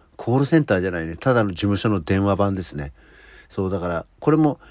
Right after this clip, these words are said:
久しぶりだな、そういえば久しぶりだな、この感覚って思ったのが、本当に、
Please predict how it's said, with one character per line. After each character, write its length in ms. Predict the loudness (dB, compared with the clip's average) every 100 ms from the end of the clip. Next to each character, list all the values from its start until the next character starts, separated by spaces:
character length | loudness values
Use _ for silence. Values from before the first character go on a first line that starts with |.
| -20
久 220 | -6 -2 -2
し 100 | 0
ぶ 100 | 0
り 60 |
だ 140 | 2 2
な、 280 | 2 2 -2 -4
そ 140 | 0
う 20 |
い 40 | 4
え 40 |
ば 120 | 4
久 180 | 2 -2
し 120 | -4
ぶ 120 | -2 0
り 40 |
だ 120 | 4
な、 100 | 2
こ 140 | 2 -2
の 80 |
感 180 | -2 -4
覚 240 | -4 -6 -6
っ 20 |
て 120 | -4
思 120 | -8
っ 20 | -8
た 100 | -10
の 120 | -6
が、 140 | -8 -8 -12 -14 -18 -2
本 220 | 0 2
当 80 | 0
に、 240 | 0 -2